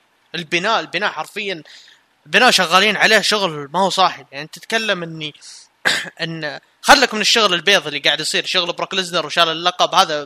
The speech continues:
بيض و-، و-، وإكس وصفر على الشمال. هذا الشيء من زمان عن-، ما-،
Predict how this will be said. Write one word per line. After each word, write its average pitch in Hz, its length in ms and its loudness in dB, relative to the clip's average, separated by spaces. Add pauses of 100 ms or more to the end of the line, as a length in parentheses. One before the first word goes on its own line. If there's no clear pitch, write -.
(160)
بيض 175 220 2
و-، 156 200 -8 (320)
و-، 156 60 -12
وإكس 156 600 -10
وصفر 165 280 -6
على 147 60 -2
الشمال. 147 340 -8
هذا 160 120 -4
الشيء 170 200 -6
من 160 80 -12
زمان 156 260 -6
عن-، 147 200 -6 (160)
ما-، 156 560 -8